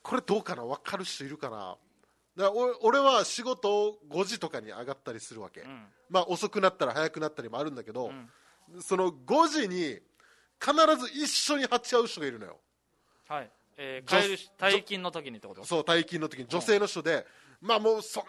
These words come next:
Speaker 1: んなにもう、まあ、話すような間柄でもないのよ。
Speaker 2: 職場でも。
Speaker 1: 職場でも。
Speaker 2: うん。
Speaker 1: ちょっと部署が違うというか。
Speaker 2: うん。
Speaker 1: で、そのタイムカードを切るのよ。
Speaker 2: うん。
Speaker 1: で、タイムカード相手が待ってるのよ、絶対。
Speaker 2: はいはいはい。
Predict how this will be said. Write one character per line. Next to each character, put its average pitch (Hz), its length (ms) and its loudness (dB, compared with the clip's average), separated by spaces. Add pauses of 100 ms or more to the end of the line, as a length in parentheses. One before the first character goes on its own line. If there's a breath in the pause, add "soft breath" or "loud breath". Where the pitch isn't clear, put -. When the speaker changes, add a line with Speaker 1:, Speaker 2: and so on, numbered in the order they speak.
Speaker 1:
ん 208 60 -6
な 202 80 6
に 202 80 0
も 170 520 2
う、 170 40 -16
ま 160 100 -8
あ、 139 260 -4
話 151 240 -2
す 170 100 -10
よ 165 120 0
う 143 40 -4
な 120 140 -6
間 151 240 2
柄 165 140 2
で 151 80 0
も 123 80 -12
な 127 120 0
い 160 80 0
の 139 80 -6
よ。 139 60 -12
Speaker 2:
職 170 240 -8
場 147 100 -2
で 127 100 -8
も。 107 220 -18
Speaker 1:
職 156 280 -8
場 151 120 0
で 147 80 -4
も。 135 60 -6
Speaker 2:
う 127 60 -8
ん。 110 100 -16 (400 soft breath)
Speaker 1:
ち 311 100 2
ょ - 40 2
っ - 20 -12
と 202 100 -4
部 156 140 -12
署 208 120 -2
が 156 100 -2
違 151 160 -12 (100)
う 135 60 -6
と 113 100 -16
い 98 80 -16
う 92 40 -16
か。 95 160 -12
Speaker 2:
う 143 40 -8
ん。 127 200 -16 (460 soft breath)
Speaker 1:
で、 147 160 -6
そ - 140 -10
の 131 60 -12
タ 208 160 4
イ 269 60 4
ム 254 80 -4
カ 254 160 4
ー - 20 6
ド 170 80 0
を 135 40 -2
切 - 200 -8
る 156 100 -6
の 120 80 -12
よ。 - 100 -20 (100)
Speaker 2:
う 160 60 -16
ん。 135 220 -14 (340)
Speaker 1:
で、 185 160 -2 (200)
タ 294 160 8
イ 320 60 6
ム 311 120 2
カ 302 140 6
ー - 20 2
ド 190 140 -2
相 247 160 6
手 240 100 -4
が 165 80 0
待 147 200 -4
っ - 80 -20
て 151 80 -6
る 160 100 -6
の 101 80 -14
よ、 85 60 -18
絶 - 200 -16 (100)
対。 156 200 0
Speaker 2:
は - 20 -12
い - 0 -
は 123 100 -8
い 104 140 -12
は 101 80 -18
い。 - 60 -20